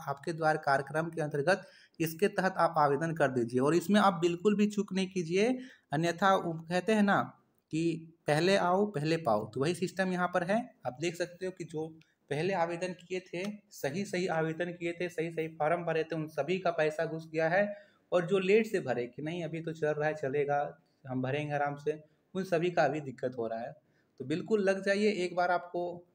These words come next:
पैसे लाने हैं खाते में। उसके बाद सरकार जैसा कह रही है कि यह जो है आजीवन चलेगा, यानी जब तक जिंदा है तब तक चलेगा।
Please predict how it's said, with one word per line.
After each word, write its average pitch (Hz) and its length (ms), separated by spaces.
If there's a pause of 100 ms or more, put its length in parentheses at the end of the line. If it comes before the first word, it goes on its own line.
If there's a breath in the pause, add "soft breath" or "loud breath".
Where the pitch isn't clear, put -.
(220)
पैसे 139 260
लाने 165 240
हैं 170 80
खाते 160 280
में। 175 140
उसके 165 240
बाद 147 440 (720)
सरकार 151 400
जैसा 170 200
कह 170 220
रही 165 220
है 170 60
कि 165 140
यह 160 400 (100)
जो 143 220
है 165 400 (100)
आजीवन 156 480
चलेगा, 117 480 (260)
यानी 127 160
जब 147 160
तक 190 200
जिंदा 170 340
है 180 120
तब 165 240
तक 160 60
चलेगा। 113 400